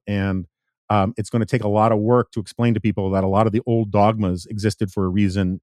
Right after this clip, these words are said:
and they have value for a reason. But we're seeing on almost every stage imaginable the breakdown of those dogmas in preference for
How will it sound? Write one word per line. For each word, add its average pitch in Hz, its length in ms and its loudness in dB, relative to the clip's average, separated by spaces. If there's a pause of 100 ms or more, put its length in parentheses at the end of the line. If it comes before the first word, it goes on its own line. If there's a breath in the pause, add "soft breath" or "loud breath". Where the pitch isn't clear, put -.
and 95 200 -4
they 92 100 -2
have 90 160 -4
value 98 280 0
for 92 180 -10
a - 40 -4
reason. 90 400 -6 (440)
But 113 100 -2
we're 104 120 -2
seeing 113 380 0
on 95 120 -4
almost 95 220 -6
every 110 260 0
stage 101 400 -2
imaginable 95 540 -4
the 92 100 -10
breakdown 104 420 -2
of 95 60 -6
those 95 180 -6
dogmas 90 520 -6 (440)
in 110 100 -2
preference 104 480 -4
for 92 520 -4